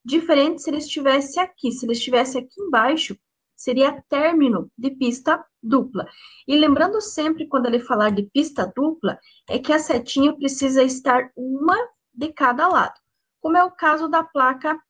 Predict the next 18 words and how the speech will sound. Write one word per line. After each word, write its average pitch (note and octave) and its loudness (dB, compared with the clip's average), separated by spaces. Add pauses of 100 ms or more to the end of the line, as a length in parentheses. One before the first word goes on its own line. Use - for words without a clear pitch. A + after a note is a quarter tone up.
(120)
A B3+ 0
quarenta C#4 -4
e F4+ -6
dois. G#3+ -2
Significa C#4 0
o E4+ -8
quê? - -8 (400)
Fim F#4 -2
de B3 -6
pista C4+ 0
dupla. C#4 0
Por C4+ 0
quê? F3+ -10 (320)
Percebo D4 -2
que D#4+ -6
tá E4 2
aqui, E4 -4
ó. D#3+ 0